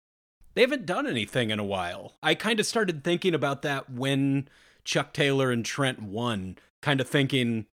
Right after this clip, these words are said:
"What's next for S C U?" And I think I can care about S C U again very easily. I think they just need a real storyline for me to get back in.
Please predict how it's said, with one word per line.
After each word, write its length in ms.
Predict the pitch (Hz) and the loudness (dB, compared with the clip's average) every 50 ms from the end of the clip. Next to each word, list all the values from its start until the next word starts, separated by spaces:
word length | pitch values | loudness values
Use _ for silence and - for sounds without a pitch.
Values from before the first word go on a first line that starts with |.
| _ _ _ _ _ _ _ - | _ _ _ _ _ _ _ -10
"What's 340 | 120 120 156 156 - 135 | -4 -2 -2 0 0 0
next 300 | 131 131 127 - - - | 0 0 0 0 -2 -8
for 180 | - - 170 139 | -8 -6 -6 -2
S 180 | 123 127 135 - | 0 0 0 -2
C 160 | - - 139 | 0 0 0
U?" 460 | 117 107 110 120 123 117 101 98 107 | 2 2 2 2 2 2 0 -2 -6
And 160 | - 139 135 | -6 -2 -2
I 140 | 147 156 160 | 0 0 -2
think 280 | 147 - - 262 277 - | -2 0 0 0 2 2
I 140 | - 120 | 0 0
can 180 | - - 123 110 | 0 -2 -2 -2
care 260 | - - 147 131 151 | 0 0 0 2 2
about 220 | 127 104 117 113 110 | 0 0 0 0 0
S 160 | 110 110 - | 0 -2 -2
C 120 | - 143 123 | -2 -2 0
U 180 | 113 113 110 | 0 0 -2
again 260 | 110 101 120 117 107 | -2 -2 -2 -2 -2
very 280 | 104 120 117 113 107 104 | 0 0 0 0 0 -2
easily. 480 | 101 107 110 131 123 120 107 104 98 101 | -4 -2 -4 -2 -2 -4 -6 -4 -4 -4
I 60 | 107 | -2
think 180 | 101 131 110 | -2 -2 -2
they 120 | - 123 117 | 0 -2 0
just 220 | 113 127 117 - | 0 0 -2 0
need 160 | 123 120 120 117 | 0 0 0 0
a 40 | 113 | 0
real 300 | 107 117 117 117 110 107 | -2 0 -2 -2 -2 -4
storyline 760 | - - - 131 120 131 131 123 110 104 104 104 107 107 104 | -6 -6 -2 0 2 2 2 2 0 0 0 0 -2 -2 -2
for 160 | - 123 117 | -2 -2 -2
me 80 | 113 110 | -2 -2
to 60 | 110 | -2
get 180 | 101 107 110 - | -4 -4 -6 -4
back 240 | 120 107 101 - - | -4 -4 -4 -4 -8
in. 260 | 117 110 101 87 | -8 -8 -8 -10